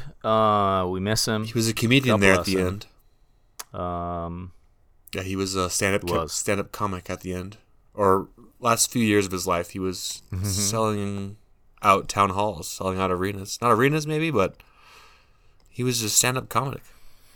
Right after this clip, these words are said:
Speaker 1: Oh, yeah, kinda. I mean, just a, an amazing storyteller. And, you know, and got quite heavily into jiu-jitsu, too. It's a, it's a shame that his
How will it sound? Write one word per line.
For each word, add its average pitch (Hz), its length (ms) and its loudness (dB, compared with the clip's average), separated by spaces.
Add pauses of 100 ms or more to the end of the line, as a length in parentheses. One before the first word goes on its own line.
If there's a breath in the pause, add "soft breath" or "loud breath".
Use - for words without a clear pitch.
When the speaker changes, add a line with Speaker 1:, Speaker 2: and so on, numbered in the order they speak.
(2250 soft breath)
Speaker 1:
Oh, 123 60 0
yeah, 139 360 6
kinda. 139 600 2 (100)
I - 60 -8
mean, 113 180 -2
just 107 240 -4
a, 107 80 0 (160)
an 104 120 0
amazing 107 420 2
storyteller. 101 800 -2 (680)
And, 90 480 -8 (560)
you 87 100 -10
know, 90 200 -12 (140)
and 104 100 -10
got 131 320 0
quite 131 380 0
heavily 117 420 0
into 127 160 -4
jiu-jitsu, 117 600 -6 (260)
too. 135 260 -10 (540)
It's - 120 -14
a, 101 200 -4
it's 92 160 -14
a 101 40 -12
shame 117 360 -6
that 117 100 -4
his 110 380 -10